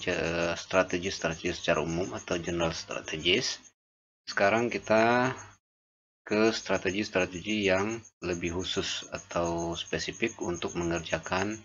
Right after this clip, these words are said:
listening comprehension bagian A atau part A ini. Ingatlah bahwa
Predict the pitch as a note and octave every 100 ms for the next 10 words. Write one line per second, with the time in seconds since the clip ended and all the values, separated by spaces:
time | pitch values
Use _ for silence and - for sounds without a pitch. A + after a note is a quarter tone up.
0 | - _ _ _ - F2 - F#2 E2+ D#2+
1 | D#2 E2 E2 - F#2+ F#2+ D#2+ D#2+ E2 D#2
2 | - - E3 - - - - E3 - E3
3 | E2 E2 - - _ _ _ _ _ _
4 | _ F#2+ F2+ F2+ - A#2 A2 E2+ F2 F#2
5 | A#2+